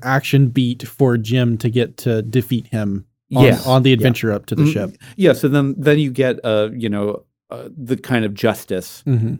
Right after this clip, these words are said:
Speaker 2: um,
Speaker 1: Mm-hmm.
Speaker 2: where he, he fights him, uh, with the help of Ben,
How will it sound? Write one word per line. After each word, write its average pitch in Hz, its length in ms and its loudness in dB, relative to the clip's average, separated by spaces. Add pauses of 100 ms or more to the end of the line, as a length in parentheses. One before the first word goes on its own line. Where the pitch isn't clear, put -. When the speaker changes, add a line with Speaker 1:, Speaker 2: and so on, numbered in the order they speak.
(100)
Speaker 2:
um, 98 280 -2
Speaker 1:
Mm-hmm. 113 100 -8
Speaker 2:
where 104 220 0
he, 107 440 -6
he 104 200 -8
fights 107 440 -2
him, 98 540 -4
uh, 95 200 -8
with 107 200 -2
the 107 80 -4
help 98 220 -6
of 104 180 -10
Ben, 92 480 -8